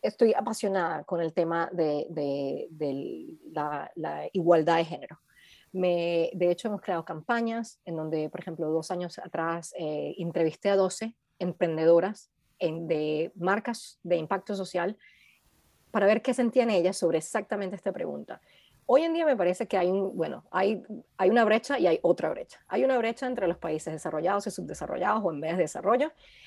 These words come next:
en el que lo, por ahí los países más desarrollados tienen una, una brecha de pago, por ejemplo, nada más, eh,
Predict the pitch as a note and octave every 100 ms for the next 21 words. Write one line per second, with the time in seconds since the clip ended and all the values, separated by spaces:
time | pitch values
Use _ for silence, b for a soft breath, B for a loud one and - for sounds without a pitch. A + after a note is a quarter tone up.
0 | B F3 E3+ D#3 F3 E3 D#3+ - F3+ -
1 | F3+ E3+ F#3 G#3 F3 E3+ G#3 F#3+ F#3 G3
2 | F#3 D#3 E3 E3+ F#3 F#3 - F3+ F#3 F#3+
3 | F#3 F3+ b b b _ _ G#3+ G3 F#3+
4 | F#3 F3+ G3 F#3 F#3 F#3 F#3 F#3+ F3+ G#3+
5 | - F3 E3 E3+ F3 G#3 - F3 F3+ E3
6 | F3 E3 E3 F#3 G3